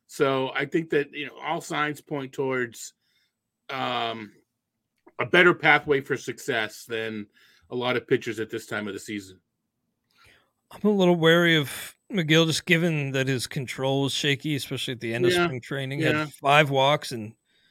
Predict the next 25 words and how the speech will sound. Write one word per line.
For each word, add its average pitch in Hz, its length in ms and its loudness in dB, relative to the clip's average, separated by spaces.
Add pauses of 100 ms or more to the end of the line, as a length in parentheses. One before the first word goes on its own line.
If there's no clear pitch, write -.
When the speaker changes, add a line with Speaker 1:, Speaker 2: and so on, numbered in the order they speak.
(340)
Speaker 2:
both 139 140 -6
of 135 60 -2
his 113 140 -4
final, 123 500 -4 (640)
uh, 113 220 -10
two 123 340 -8
Grapefruit 117 560 -6
League 104 160 -6
appearances. 202 540 -4
So 220 100 -4
I'm 214 140 0
a - 20 4
little 202 320 6
skeptical, 175 400 4
but 175 360 6 (800)
I 143 140 2
am 170 120 6
gonna 180 160 4
be 156 100 6
starting 151 440 4
him 143 340 4
for 151 160 -4
this 135 320 0
first 147 320 -2
start, 139 380 0